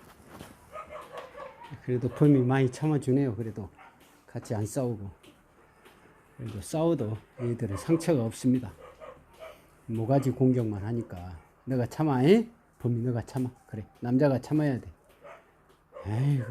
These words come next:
마누라, 너 잘못 얻어갖고 고생이다, 고생이. 여기 앉아.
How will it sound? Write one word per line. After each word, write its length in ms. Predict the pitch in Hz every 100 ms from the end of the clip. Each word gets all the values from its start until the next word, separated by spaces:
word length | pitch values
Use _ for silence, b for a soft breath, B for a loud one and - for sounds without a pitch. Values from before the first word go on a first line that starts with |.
| 92 -
마누라, 420 | 120 131 131 117 101
너 120 | 104
잘못 400 | - 117 127 139
얻어갖고 460 | 131 110 98 - 95
고생이다, 540 | - 107 135 123 107
고생이. 380 | - 101 117 113 - b b b -
여기 160 | 143
앉아. 220 | 147 139